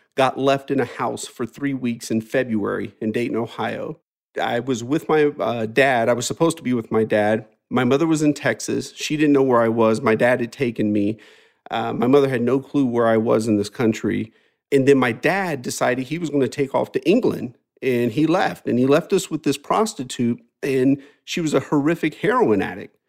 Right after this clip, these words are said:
And one Sunday <laughs> afternoon, this prostitute says, "Hey, I'll be back. I'm gonna go to the store and get a pack of cigarettes." And she left me with my three half brothers and sisters, who were four, three, and two.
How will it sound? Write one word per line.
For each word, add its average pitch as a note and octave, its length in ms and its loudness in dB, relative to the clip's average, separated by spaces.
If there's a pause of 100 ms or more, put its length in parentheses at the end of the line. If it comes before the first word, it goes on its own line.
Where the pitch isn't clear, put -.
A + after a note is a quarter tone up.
(520)
And C3 360 2
one F#3+ 260 2
Sunday G#3+ 440 4
<laughs> F#3+ 80 2
afternoon, E3 800 6
this C#3 140 2
prostitute C#3+ 720 -2
says, B2+ 280 -2
"Hey, D3 340 0
I'll C3+ 140 4
be C#3 120 -2
back. C3+ 360 0
I'm B2 60 -6
gonna B2 120 0
go B2+ 120 2
to B2 100 -2
the A#2 40 0
store B2 240 -4
and B2 80 -2
get A#2 120 0
a A2 40 -4
pack A2+ 240 -6
of A2+ 80 -6
cigarettes." C#3+ 480 -2
And B2 160 -2
she C#3+ 160 -2
left F#3 320 0
me A2+ 160 2
with C3 320 0
my B2+ 220 2
three D#3+ 280 0
half C#3+ 300 -2
brothers B2+ 320 0
and C3 100 0
sisters, C3+ 500 0
who D3 140 2
were B2 200 4
four, E3+ 400 2
three, D3 340 2
and C#3 100 6
two. - 440 -2